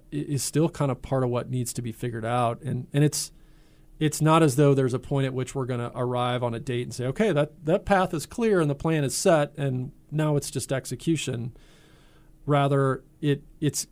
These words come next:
it's constantly making one decision after the next that are on that pathway. Uh, so, uh, uh,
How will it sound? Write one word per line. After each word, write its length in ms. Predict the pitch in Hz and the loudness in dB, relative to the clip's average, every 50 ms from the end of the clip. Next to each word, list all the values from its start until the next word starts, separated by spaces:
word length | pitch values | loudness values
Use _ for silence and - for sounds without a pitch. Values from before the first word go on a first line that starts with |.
| - - - | -12 -6 -4
it's 160 | 147 - - | -4 -4 -4
constantly 640 | - - - - 151 156 151 - 160 147 143 135 | -8 -6 0 2 2 2 2 0 -2 -2 0 0
making 380 | 127 131 131 127 - 131 120 120 | 0 0 0 0 0 -2 -2 0
one 160 | 127 131 131 | 0 0 0
decision 420 | 127 120 - 147 135 - 127 120 | 0 0 0 -2 -2 -2 -4 -4
after 220 | 113 110 110 - 123 | -6 -6 -6 -6 -6
the 100 | 120 120 | -6 -4
next 300 | 117 120 120 117 - - | -4 -4 -6 -6 -8 -8
that 120 | - 123 | -10 -8
are 120 | 120 117 117 | -8 -8 -8
on 100 | 117 117 | -8 -8
that 220 | 110 101 - - | -10 -10 -12 -10
pathway. 720 | - 135 131 120 113 - - - - - 73 - 117 101 - - - - | -8 -6 -4 -4 -6 -6 -10 -14 -14 -14 -16 -16 -18 -18 -20 -20 -16 -12
Uh, 280 | 127 123 123 127 - - | -10 -10 -8 -10 -10 -12
so, 420 | - - - 147 131 127 120 120 117 - - - - - - - - - - - - - - - - - - - - - - - | -12 -6 -2 -2 0 0 -2 -4 -6 -12 -18 -20 -20 -20 -20 -20 -20 -20 -20 -20 -20 -20 -20 -20 -20 -20 -20 -20 -20 -20 -10 -6
uh, 120 | 143 135 - - - | -4 -4 -4 -4 -4
uh, 120 | 151 147 | -4 -4